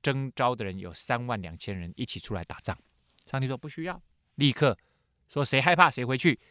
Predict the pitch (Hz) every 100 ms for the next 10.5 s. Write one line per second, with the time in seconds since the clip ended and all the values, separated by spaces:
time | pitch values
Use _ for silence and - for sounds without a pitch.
0 | _ _ _ 107 98 127 90 113 95 82
1 | 80 87 - _ _ _ - 135 117 107
2 | 104 107 78 - _ _ _ - - _
3 | - - - 185 170 160 156 - 190 127
4 | 135 - 110 98 85 - 82 - - 110
5 | 190 165 185 180 180 170 - 151 156 151
6 | 143 147 - _ _ _ _ _ _ _
7 | _ _ _ _ _ _ _ - - 139
8 | 165 185 170 - 190 151 - 156 139 135
9 | - 147 147 123 101 - - 110 85 -
10 | - 82 - -